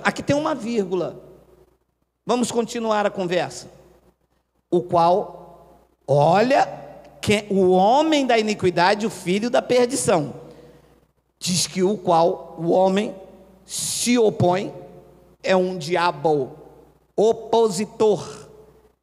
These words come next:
é um adjetivo. "E se levanta contra tudo que se chama Deus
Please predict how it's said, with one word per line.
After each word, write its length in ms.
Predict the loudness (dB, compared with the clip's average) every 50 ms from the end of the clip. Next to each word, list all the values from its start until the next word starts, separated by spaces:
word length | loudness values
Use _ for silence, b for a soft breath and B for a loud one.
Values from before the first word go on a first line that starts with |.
| _ _ _
é 100 | 0 0
um 140 | 2 2 2
adjetivo. 840 | 0 0 -2 -2 0 0 -2 -2 -2 -4 -4 -4 -6 -8 -12 -12 -12 -14 -18 -20 -20 -20 _ _ _ _ _ _ _ _ _ _ _ _ _ _ _ 0
"E 180 | 2 2 4 4
se 300 | 2 0 0 2 2 4
levanta 800 | 4 4 4 2 0 0 0 2 2 2 2 2 0 0 -2 -2
contra 500 | 0 0 2 2 2 2 2 2 2 2
tudo 600 | 0 -2 -6 0 2 2 2 2 2 0 -2 -2
que 100 | -2 -4
se 180 | -4 -4 -4 -6
chama 400 | -4 -2 0 0 2 2 0 0
Deus 480 | 0 -2 -2 -4 -4 -8 -12 -20 -20